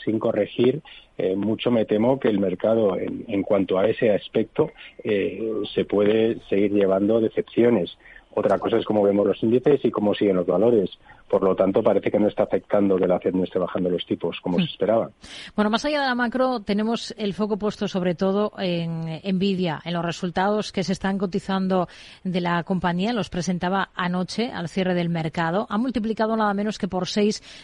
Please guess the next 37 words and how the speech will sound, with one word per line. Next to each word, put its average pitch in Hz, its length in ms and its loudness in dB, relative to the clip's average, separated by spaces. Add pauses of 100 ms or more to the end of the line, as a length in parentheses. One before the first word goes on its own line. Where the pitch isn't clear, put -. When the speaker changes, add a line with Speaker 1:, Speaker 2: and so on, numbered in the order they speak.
Speaker 2:
su - 180 -2
beneficio 190 540 0
neto 185 380 0
en 208 80 -2
el 175 80 -2
último 180 320 0
año 190 180 -2
gracias 190 540 -2 (400)
a 165 340 -2
la 208 140 0
inteligencia 196 1120 0
artificial. 175 880 -2 (580)
Em, 196 580 -2 (180)
han 226 140 0
sido 330 340 0
mejores 226 580 0
de 269 80 0
lo 214 60 4
esperado, 208 500 2
¿no? 247 220 -2
Había 226 240 -2
mucha 262 180 -4
expectativa 226 800 0
con 208 160 -4
respecto 220 480 -2
a 214 80 2
estos 202 640 -2
resultados 208 640 0
de 196 120 2
Nvidia 208 260 2
porque 196 260 -2
debían 190 360 0
justificar 196 560 -2
esa 202 160 -2
escalada 190 500 0
tan 196 160 0
impresionante 180 640 -2